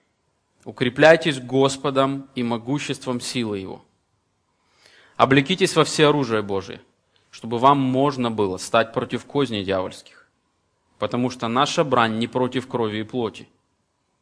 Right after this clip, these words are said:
но против начальств, против властей, против правителей мира тьмы века сего, против духов злобы в Поднебесной.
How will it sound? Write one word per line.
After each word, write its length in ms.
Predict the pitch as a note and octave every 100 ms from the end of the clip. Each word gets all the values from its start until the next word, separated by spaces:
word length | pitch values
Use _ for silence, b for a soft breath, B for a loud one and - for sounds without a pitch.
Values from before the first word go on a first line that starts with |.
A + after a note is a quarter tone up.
| _ -
но 160 | A2 A2
против 340 | B2 A#2 A#2
начальств, 680 | A#2 A2 C#3+ C#3 C#3 - - _ _ _ _ _ _ _ _
против 360 | - A#2+ A#2 A2+
властей, 840 | G#2 G#2+ G#2+ - C3 B2 A#2+ - _ _ _ _ _ _ _ -
против 480 | B2+ B2+ B2+ A#2+
правителей 720 | - B2 A#2 B2+ C#3 C3+ A#2+ A#2
мира 420 | A#2+ B2 C3 B2
тьмы 420 | B2 C3 B2+ B2+
века 320 | A#2 B2 A#2 G#2
сего, 400 | - F#2 - - _ _ _ _ -
против 420 | A#2+ A#2 B2 A#2
духов 560 | A#2 C3 B2+ - A2
злобы 600 | A2 A2 A#2+ A#2 G2+ - - _
в 120 | -
Поднебесной. 720 | - G#2 G#2 G2+ G2+ - -